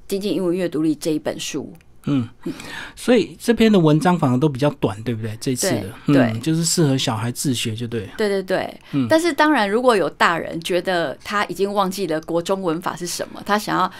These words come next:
Speaker 1: 自己再学一次，其实也蛮值得一看的。
Speaker 2: 嗯，嗯，嗯。好，那薇姐接下来就把我们这次的这个编排有，有一些蛮不错的一个特点，先稍微帮我们介绍一下。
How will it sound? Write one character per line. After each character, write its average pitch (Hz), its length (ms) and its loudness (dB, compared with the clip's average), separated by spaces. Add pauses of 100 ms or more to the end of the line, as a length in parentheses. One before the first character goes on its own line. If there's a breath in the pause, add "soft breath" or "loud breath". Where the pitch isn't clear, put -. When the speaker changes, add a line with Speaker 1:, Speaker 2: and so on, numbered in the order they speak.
(200 loud breath)
Speaker 1:
自 - 100 -8
己 180 140 -4
再 180 180 0
学 143 220 -4
一 147 80 -4
次， - 500 -6
其 214 140 -4
实 214 180 -4
也 175 180 0
蛮 147 280 -4
值 - 180 -8
得 139 160 -4
一 - 80 -6
看 - 260 -6 (120)
的。 - 120 -18 (220)
Speaker 2:
嗯， 143 320 2
嗯， 120 200 -2
嗯。 117 140 -6 (380 loud breath)
好， 139 180 -4 (200 loud breath)
那 233 120 0
薇 226 140 6
姐 175 140 4
接 196 120 2
下 202 100 4
来 160 60 4
就 175 120 4
把 127 200 2
我 120 60 2
们 123 100 4
这 165 160 0
次 156 200 0
的 135 120 2
这 147 80 -2
个 143 120 0
编 151 260 2
排 127 200 -2
有， 123 260 -2
有 123 240 -2
一 143 40 0
些 143 300 0
蛮 127 360 2
不 135 120 -6
错 143 240 2
的 123 100 2
一 120 60 0
个 120 120 -4
特 135 220 2
点， 117 200 -2
先 135 180 2
稍 139 160 0
微 123 100 2
帮 135 160 0
我 120 40 2
们 107 80 -2
介 131 160 -2
绍 113 160 -6
一 101 40 -10
下。 107 160 -12